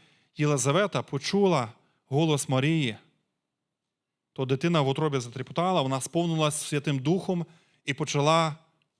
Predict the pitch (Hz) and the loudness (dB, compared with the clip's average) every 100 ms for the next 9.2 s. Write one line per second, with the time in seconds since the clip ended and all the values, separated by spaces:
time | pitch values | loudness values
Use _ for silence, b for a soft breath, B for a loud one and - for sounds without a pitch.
0 | _ 135 139 131 143 156 151 107 101 _ | _ -4 -2 2 4 4 4 -2 -16 _
1 | _ _ _ 165 165 160 151 170 - 151 | _ _ _ 2 4 4 4 4 2 -2
2 | - 175 190 135 - _ _ _ _ _ | 2 4 4 0 -8 _ _ _ _ _
3 | - 123 147 185 190 175 160 156 151 208 | -6 -4 -2 0 2 0 0 -2 -2 -2
4 | 185 131 160 165 190 180 185 160 - 156 | -2 -4 -6 -8 -8 -8 -10 -8 -6 -6
5 | 160 196 190 160 139 B B B 147 151 | -4 -2 0 0 -2 B B B -2 0
6 | - 214 202 160 - 185 175 151 - 127 | 2 2 2 -2 0 0 -2 -4 -4 -4
7 | 147 147 113 101 _ _ _ _ _ 147 | -4 -4 -8 -14 _ _ _ _ _ -6
8 | 127 165 156 123 139 131 127 139 143 135 | 0 4 2 0 -4 -4 0 2 2 0
9 | 104 | -4